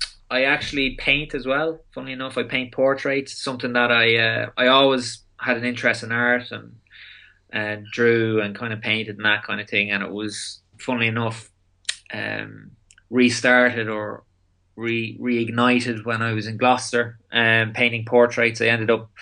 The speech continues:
um, one of the Secret Santas, I, uh, I had a present. I, I got Mike Tyndall in the, the Secret Santa, and,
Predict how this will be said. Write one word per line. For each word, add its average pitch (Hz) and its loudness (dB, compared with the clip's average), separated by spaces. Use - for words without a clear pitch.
um, 110 -2
one 120 -4
of 113 -4
the 110 4
Secret 113 -4
Santas, 113 -2
I, 113 -2
uh, 113 -2
I 104 0
had 117 4
a 113 2
present. 113 0
I, 110 2
I 110 4
got 110 0
Mike 113 -2
Tyndall 110 -4
in 104 -10
the, 107 -2
the - -8
Secret 107 -4
Santa, 113 0
and, 104 -2